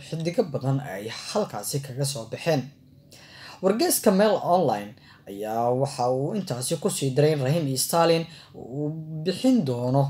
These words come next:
dhammaan qarashka gaadiidka carruurtaasi. Maadaama ay aad u badan yihiin, haddana diyaar ayuu leeyahay in uu lacagtaasi bixiyo.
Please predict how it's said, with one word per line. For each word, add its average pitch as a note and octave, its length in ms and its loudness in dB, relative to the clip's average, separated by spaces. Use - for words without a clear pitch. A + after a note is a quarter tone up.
dhammaan G#3+ 500 2
qarashka D3 500 -2
gaadiidka C3+ 640 -2
carruurtaasi. B2+ 680 -2
Maadaama C3 480 2
ay B2+ 160 -2
aad E3 200 0
u E3 60 0
badan D#3 220 4
yihiin, C3+ 280 2
haddana B2+ 600 0
diyaar C#3+ 360 6
ayuu A#2+ 180 -6
leeyahay B2+ 400 2
in D#3 140 0
uu A#2 120 -10
lacagtaasi A2+ 600 -6
bixiyo. A2 340 -12